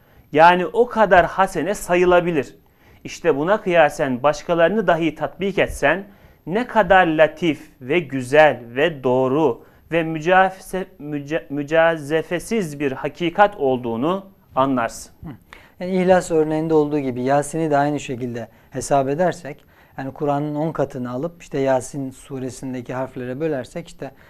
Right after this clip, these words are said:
Speaker 2: ortalama beş yüze tekabül eder diyor Üstad Hazretleri. E, tabii tekrar ben şunun altını çizeceğim.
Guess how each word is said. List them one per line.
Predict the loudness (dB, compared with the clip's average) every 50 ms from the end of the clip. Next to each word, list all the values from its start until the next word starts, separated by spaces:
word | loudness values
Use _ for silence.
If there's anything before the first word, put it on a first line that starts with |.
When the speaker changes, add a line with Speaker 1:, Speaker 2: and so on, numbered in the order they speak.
| _ _ -12
Speaker 2:
ortalama | -12 -10 -8 -6 -6 -4 -4 -2 -2 -2
beş | -2 -2 -4 -6
yüze | -6 -6 -6
tekabül | -4 -6 -6 -4 -2 -2 -2 -2 -4
eder | -6 -6 -8 -8 -10 -10 -10
diyor | -12 -14 -14
Üstad | -16 -16 -14 -14
Hazretleri. | -14 -14 -16 -18 -16 -16 -16 -16 -18 -20 _ _ -20 -20 -20 _ _ _ _ _ -12
E, | -6
tabii | -4 -2 -2 -2 0
tekrar | 0 2 4 6 6 6 8
ben | 8 6 4 2
şunun | 0 -4 -2 2
altını | 2 2 2 0 -2 -4 -4
çizeceğim. | -4 -4 -4 -4 -4 -6 -6 -8 -10